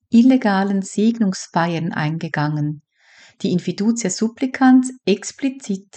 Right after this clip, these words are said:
verboten werden. Der Verein stellt deshalb in seinem offenen Brief den Bischöfen die konkrete Frage:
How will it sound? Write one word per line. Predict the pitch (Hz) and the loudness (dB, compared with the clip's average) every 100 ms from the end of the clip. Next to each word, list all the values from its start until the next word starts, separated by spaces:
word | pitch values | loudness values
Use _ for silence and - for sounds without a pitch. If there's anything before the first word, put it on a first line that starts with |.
| - | -10
verboten | 262 - 208 175 - 175 | -6 0 0 0 -6 -6
werden. | 170 156 - - 156 165 _ _ _ _ _ _ _ _ _ _ | -4 -6 -8 -10 -10 -12 _ _ _ _ _ _ _ _ _ _
Der | 202 | -6
Verein | 185 180 170 151 196 285 | -4 -4 -2 0 2 0
stellt | - 208 202 - | 0 -2 -4 -4
deshalb | 165 190 - 240 226 233 | -6 -6 -2 2 2 2
in | 214 | -2
seinem | 190 175 170 | -4 -4 -4
offenen | - 170 - 180 170 | -6 -8 -6 -4 -4
Brief | 175 175 214 240 247 - | -6 -2 -2 -2 -8 -8
den | 165 | -6
Bischöfen | - 226 233 226 - 220 | -2 0 0 0 -2 -4
die | 185 | -4
konkrete | - 170 165 - 202 233 - | -8 -10 -6 -2 0 -2 -6
Frage: | 247 - 170 165 180 190 190 | -8 -6 -4 -4 -4 -4 -6